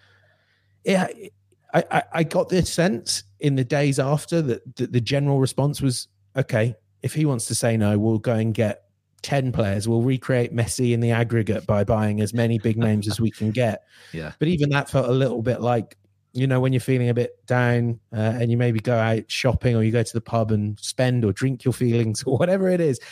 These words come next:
Speaker 1: however you choose to deal with disappointment. Um, there was a little bit of a sense that the Saudi Pro League reacted like that, and suddenly the offers were flying out the door. Um, they had plans. They, they knew that it wasn't guaranteed, but I think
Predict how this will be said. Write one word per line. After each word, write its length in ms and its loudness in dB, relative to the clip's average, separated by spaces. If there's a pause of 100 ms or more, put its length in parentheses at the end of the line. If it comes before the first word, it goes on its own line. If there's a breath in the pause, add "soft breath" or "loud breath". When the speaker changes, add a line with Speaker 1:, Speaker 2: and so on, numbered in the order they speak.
Speaker 1:
however 300 0
you 220 2
choose 260 -2
to 100 0
deal 240 0
with 140 0
disappointment. 720 -2 (400 loud breath)
Um, 280 0 (680)
there 80 0
was 120 0
a 40 2
little 220 0
bit 120 0
of 80 -4
a 40 4
sense 280 -2
that 100 -4
the 60 -8
Saudi 280 2
Pro 200 0
League 200 0
reacted 360 -2
like 160 2
that, 120 0
and 120 -4
suddenly 300 0
the 100 2
offers 300 -2
were 80 2
flying 480 0
out 220 -2
the 100 -4
door. 360 0 (320 soft breath)
Um, 260 -2 (120)
they 120 2
had 200 -2
plans. 480 -4
They, 220 -2
they 120 2
knew 220 2
that 140 0
it 80 2
wasn't 260 0
guaranteed, 540 0
but 100 0
I 80 2
think 360 -2